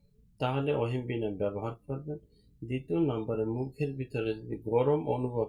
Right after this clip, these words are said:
হয়, তাহলে অহিম বিনাম ব্যবহার করবেন। তৃতীয় নম্বর হচ্ছে জ্বর জ্বর অনুভব হয়, জ্বর জ্বর লাগে,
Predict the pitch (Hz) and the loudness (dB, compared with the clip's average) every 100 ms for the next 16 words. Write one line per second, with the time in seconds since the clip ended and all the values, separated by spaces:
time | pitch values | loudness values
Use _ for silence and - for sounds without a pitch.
0 | - 92 - _ _ - - _ 127 131 | -2 -6 -8 _ _ -20 -20 _ -4 -2
1 | 131 127 120 143 135 113 110 95 104 104 | -2 -2 0 0 -2 -2 -2 -4 -6 -4
2 | 123 - 139 139 151 147 - _ _ _ | -6 -6 -6 -6 -8 -14 -16 _ _ _
3 | 151 147 165 165 143 117 117 117 117 - | -6 -4 0 0 0 -2 -4 -2 -4 -6
4 | - 160 - - - - - 107 107 131 | -6 -6 -8 -20 -20 -16 -8 -8 2 6
5 | 147 156 143 131 131 120 113 113 110 98 | 8 6 2 2 2 2 0 0 0 -2
6 | 113 135 147 - _ _ 98 107 123 117 | 0 -2 -2 -8 _ _ -4 2 2 0
7 | 123 120 107 101 98 110 | -2 -2 0 0 0 -4